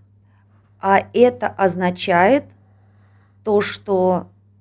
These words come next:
либерализм как идеология и, э, выступает против государства,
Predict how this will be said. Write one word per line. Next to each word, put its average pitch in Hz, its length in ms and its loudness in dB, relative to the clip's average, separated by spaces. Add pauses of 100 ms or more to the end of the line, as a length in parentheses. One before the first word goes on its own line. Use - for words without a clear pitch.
(1120)
либерализм 190 920 0
как 180 240 -10
идеология 185 880 -2 (260)
и, - 200 -10 (1160)
э, 190 600 2 (300)
выступает 214 800 0
против 190 500 -4
государства, - 880 -2